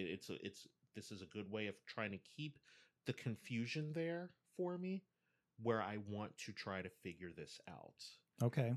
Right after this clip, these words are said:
Speaker 1: So I will say this was a good way to end the chapter of, you kinda set this up a little bit more with this journal.
Speaker 2: Mm-hmm.
Speaker 1: You get me wondering about it, and then it's kinda like, bam, okay, stay away from Gall-,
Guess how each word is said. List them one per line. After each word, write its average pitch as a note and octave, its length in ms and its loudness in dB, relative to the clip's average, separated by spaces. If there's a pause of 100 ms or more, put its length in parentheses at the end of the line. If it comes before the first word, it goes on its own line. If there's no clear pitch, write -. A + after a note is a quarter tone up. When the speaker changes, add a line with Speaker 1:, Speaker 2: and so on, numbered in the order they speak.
(160)
Speaker 1:
So G2+ 520 6
I G2+ 120 6
will A2 160 4
say F#2+ 320 4
this G2 260 -2
was G2+ 160 0
a F2+ 60 -2 (200)
good F#2+ 340 4
way F2+ 180 4
to - 180 -2
end F2+ 180 -2
the F2 60 -8
chapter E2+ 680 -2
of, E2 260 -2 (260)
you - 160 -14
kinda A2 200 2
set - 380 -2
this - 200 -4
up A2 200 -2
a - 20 0
little A#2 220 0
bit A2+ 200 0
more A#2+ 260 0
with A#2+ 220 -6
this A#2 180 -6
journal. B2 560 0 (140)
Speaker 2:
Mm-hmm. A#2+ 160 10
Speaker 1:
You G2 60 6
get G#2 220 2
me A2 120 2
wondering A#2+ 520 4
about A#2+ 360 2
it, B2 220 2 (320)
and G2 220 -2
then F#2+ 160 0
it's F#2 140 -4
kinda F2+ 200 -6
like, E2 100 -6 (120)
bam, E2 460 -2 (280)
okay, F2+ 360 -4
stay - 340 -2
away F2 360 -4
from F2+ 140 -12
Gall-, B1+ 440 -10